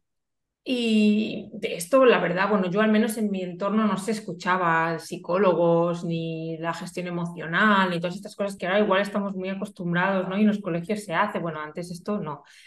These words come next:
Entonces me llevaron a una psicóloga y, guau, para mí fue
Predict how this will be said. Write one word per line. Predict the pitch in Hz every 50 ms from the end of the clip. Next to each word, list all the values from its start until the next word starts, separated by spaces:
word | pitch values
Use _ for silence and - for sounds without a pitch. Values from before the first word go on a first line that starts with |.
| - _ _ _ -
Entonces | - 220 220 226 226 220 208 220 220 208 208 214
me | 214 196
llevaron | 196 196 202 214 233 240 240
a | 240
una | 233 233
psicóloga | 214 - 247 - - 269 277 277 269 254 254 254 262 262 262 - 233
y, | 220 214 214 208 202 196 190 190 190 - - _ - _ -
guau, | 196 208 233 233 214 -
para | 190 180 185
mí | 185 196 220 214
fue | 214 - 254 240 233 233 220 214 202 196 185 185 180 175 170 170 175